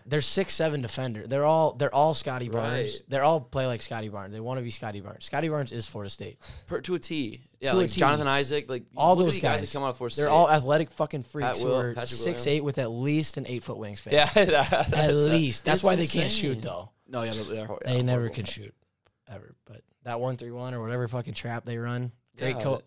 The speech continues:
Speaker 1: good coach.
Speaker 3: I was
Speaker 2: They
Speaker 3: gonna
Speaker 2: learned
Speaker 3: say,
Speaker 2: how to
Speaker 3: like,
Speaker 2: play
Speaker 3: I didn't
Speaker 2: dog,
Speaker 3: know for
Speaker 2: too.
Speaker 3: sure, but I'm like, they had, they have to run some kind of zone. <laughs>
Speaker 1: No,
Speaker 3: Like,
Speaker 1: they do. They
Speaker 3: yeah.
Speaker 1: run a,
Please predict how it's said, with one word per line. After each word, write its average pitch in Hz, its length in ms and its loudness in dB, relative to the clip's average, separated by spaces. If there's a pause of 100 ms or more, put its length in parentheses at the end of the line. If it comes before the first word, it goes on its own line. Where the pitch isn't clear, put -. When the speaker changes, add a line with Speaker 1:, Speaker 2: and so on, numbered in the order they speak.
Speaker 1:
good 151 220 -4
coach. 135 420 -2
Speaker 3:
I 156 60 4
was 180 100 6
Speaker 2:
They 196 80 0
Speaker 3:
gonna 170 100 2
Speaker 2:
learned 180 100 2
Speaker 3:
say, 151 160 6
Speaker 2:
how 147 60 6
to 143 40 4
Speaker 3:
like, 127 140 2
Speaker 2:
play 131 80 6
Speaker 3:
I 139 40 6
didn't 139 160 2
Speaker 2:
dog, 131 120 2
Speaker 3:
know 135 40 2
for 123 120 -4
Speaker 2:
too. 110 60 -4
Speaker 3:
sure, 113 220 0
but 113 100 -2
I'm 110 80 -4
like, 110 140 -4
they 117 80 2
had, 127 260 4
they 127 140 0
have 113 220 2
to 117 80 -8
run 110 160 -6
some 110 160 -8
kind 110 160 -4
of 110 80 -8
zone. 110 280 -8
<laughs> - 60 -6
Speaker 1:
No, - 60 -2
Speaker 3:
Like, 127 100 2
Speaker 1:
they - 120 2
do. 120 240 2
They 123 80 0
Speaker 3:
yeah. 117 120 2
Speaker 1:
run 131 160 2
a, 123 160 -2